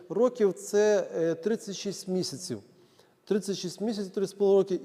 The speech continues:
і сорок днів, півтора місяця з такої великої, з такого проміжку, це дуже багато.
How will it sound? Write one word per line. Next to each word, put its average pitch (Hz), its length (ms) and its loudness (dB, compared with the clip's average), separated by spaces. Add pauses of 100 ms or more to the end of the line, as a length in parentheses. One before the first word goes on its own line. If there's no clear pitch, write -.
і 180 40 0
сорок 214 380 6
днів, 233 200 0
півтора 196 420 0
місяця 208 540 -2
з - 60 -12
такої 185 480 0
великої, 185 420 -2
з - 60 -12
такого 175 360 -2
проміжку, 180 520 -2
це - 160 -8
дуже 185 280 -2
багато. 175 560 -2